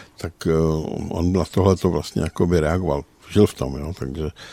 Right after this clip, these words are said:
měl s tím, eh, mě-, s tímhletím měl hrozně velký problém. Ale jak si říkal, no, on <laughs> nemohl prostě přestat, to nejde. Eh, konec konců, eh, vlastně i ten jeho konec, eh,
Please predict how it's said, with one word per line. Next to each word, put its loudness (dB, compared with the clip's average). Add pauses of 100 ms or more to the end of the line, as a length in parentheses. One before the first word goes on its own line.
(320)
měl 2
s -4
tím, 6
eh, 6
mě-, 4 (160)
s -8
tímhletím 4
měl 4
hrozně 4
velký -2
problém. -2 (580)
Ale 4 (1000)
jak 4 (400)
si -2
říkal, 0
no, 0
on 4 (320)
<laughs> -2
nemohl 10
prostě 2
přestat, -2
to 0
nejde. 4 (640)
Eh, -8
konec 0
konců, 4 (400)
eh, -6 (680)
vlastně 2 (240)
i -2
ten 6
jeho 6
konec, 2
eh, 6